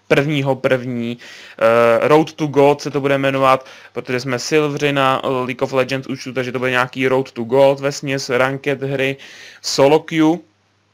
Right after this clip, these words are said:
Takže uvidíme, jak se nám to zadaří. Eh, Hearthstone, to bude takovej spíš s kámošema, pozvu si kámoše, co Hearthstone hrají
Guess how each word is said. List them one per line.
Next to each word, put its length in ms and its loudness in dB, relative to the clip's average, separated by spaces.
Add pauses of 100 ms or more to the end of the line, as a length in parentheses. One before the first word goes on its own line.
(480)
Takže 240 -2
uvidíme, 460 -4
jak 80 -2
se 80 -8
nám 100 -2
to 100 -10
zadaří. 560 0
Eh, 500 0
Hearthstone, 580 2
to 120 2
bude 160 4
takovej 360 2
spíš 480 -4
s 60 -6
kámošema, 840 4
pozvu 280 -2
si 140 -8
kámoše, 380 -4
co 120 -4
Hearthstone 440 0
hrají 540 -2